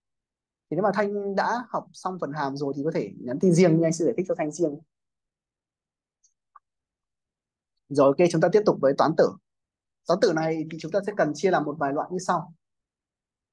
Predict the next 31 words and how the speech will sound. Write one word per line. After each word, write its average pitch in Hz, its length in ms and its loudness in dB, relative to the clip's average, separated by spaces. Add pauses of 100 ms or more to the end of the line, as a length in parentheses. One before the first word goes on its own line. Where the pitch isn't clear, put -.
(920)
Ờ, 160 120 0
về 170 160 4
toán 165 180 2
tử 160 200 4
chúng 156 140 -6
ta 185 100 2
sẽ 196 180 -4
có, 170 360 4
ờ, 151 240 -10 (600)
được, 127 140 -8 (120)
cái 165 120 -6
chỗ 160 60 -6
này 131 120 -2
hơi 147 180 2
khó 127 160 4
nhìn. 135 280 0 (100)
Chúng 147 120 -16
ta 175 100 6
sẽ 196 160 4
có 151 300 6
toán 151 160 2
tử 135 200 2
gán, 151 200 2 (1300)
toán 151 260 2
tử, 123 360 2 (840)
ờ, 135 220 -8
số - 240 2
học, 196 160 4 (1800)
toán 156 200 -4
tử 165 140 4
so 175 200 2